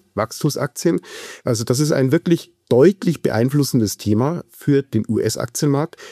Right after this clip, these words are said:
deutlich stärker als in Europa, weil in Europa haben wir eine ganz andere Sektorstruktur und der U-S-Aktienmarkt ist sehr stark abhängig vom Zinsniveau. Das heißt, kurz gesagt, niedrige Zinsen bedeuten höhere Aktienkurse in den U S A.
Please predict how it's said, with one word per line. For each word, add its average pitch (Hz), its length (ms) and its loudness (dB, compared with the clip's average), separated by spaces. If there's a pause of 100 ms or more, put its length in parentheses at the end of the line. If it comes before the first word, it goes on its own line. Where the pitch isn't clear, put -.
(140)
deutlich 147 380 4
stärker 120 380 0
als 110 160 -2
in 104 80 2
Europa, 110 400 0
weil 120 180 0
in 107 120 0
Europa 110 280 0
haben 117 120 2
wir 120 100 2
eine 107 100 -2
ganz 151 220 2
andere 120 260 0
Sektorstruktur 135 800 -2 (340)
und 117 400 0
der 101 140 0
U-S-Aktienmarkt 113 920 0
ist 110 140 -8
sehr 123 180 0
stark 107 400 -4
abhängig 107 380 -2
vom 101 260 -2
Zinsniveau. 123 640 0 (180)
Das - 120 -4
heißt, 123 320 -2 (160)
kurz 185 180 4
gesagt, 147 440 0
niedrige 127 420 4
Zinsen 127 440 2 (280)
bedeuten 113 580 0 (120)
höhere 117 360 4
Aktienkurse 101 640 -2
in 92 140 -2
den 92 80 -4
U 85 60 -10
S 85 120 -10
A. - 180 -20